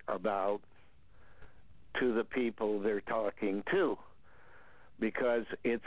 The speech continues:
not races that is important. It's cloning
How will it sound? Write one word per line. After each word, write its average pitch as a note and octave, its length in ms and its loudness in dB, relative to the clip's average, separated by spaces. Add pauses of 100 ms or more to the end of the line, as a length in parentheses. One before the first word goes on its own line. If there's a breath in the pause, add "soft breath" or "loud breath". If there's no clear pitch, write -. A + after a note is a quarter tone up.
not F3 420 6
races A#2+ 1160 4 (1080 soft breath)
that A2 340 4
is A2+ 380 4 (180)
important. G#2+ 920 2 (1700 soft breath)
It's A#2+ 260 4 (1500)
cloning B2+ 1200 4